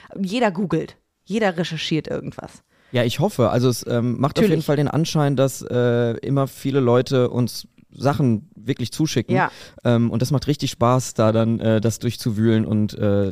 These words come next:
Speaker 1: Ja.
Speaker 2: zu sichten. Ähm, weil da wirklich die Leute, also so, jeder hat so diesen einen kleinen, äh, Schatz, den er mal gehoben hat im Internet. Und das versuchen wir jetzt eben zusammenzutragen. Und das ist, äh, ja, das macht richtig Spaß.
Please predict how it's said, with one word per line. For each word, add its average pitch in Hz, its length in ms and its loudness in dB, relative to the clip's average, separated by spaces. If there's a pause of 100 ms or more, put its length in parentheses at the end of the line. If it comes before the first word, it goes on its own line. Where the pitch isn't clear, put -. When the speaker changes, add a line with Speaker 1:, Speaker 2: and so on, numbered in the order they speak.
Speaker 1:
Ja. 165 140 -2
Speaker 2:
zu 120 80 -2
sichten. 117 580 0 (340)
Ähm, 110 140 0
weil 113 80 4
da 113 120 2
wirklich 131 240 -2
die 117 80 -4
Leute, 104 280 2
also 123 140 4
so, 120 160 4 (200)
jeder 156 280 2
hat 143 100 0
so 147 100 -2
diesen 120 280 -2
einen 147 300 0
kleinen, 135 440 2
äh, 117 300 2
Schatz, - 260 -4
den 123 140 0
er 110 60 4
mal 107 120 2
gehoben 117 380 0
hat 104 100 0
im 101 80 -2
Internet. 104 480 0 (240)
Und 98 120 -6
das 117 100 -2
versuchen 123 260 -2
wir 113 60 2
jetzt - 100 -4
eben 113 140 0
zusammenzutragen. 101 720 -4
Und 101 100 -4
das 110 120 -8
ist, - 260 -8
äh, 95 340 -4
ja, 92 80 -2
das - 100 -12
macht - 160 -8
richtig - 200 -10
Spaß. - 400 -4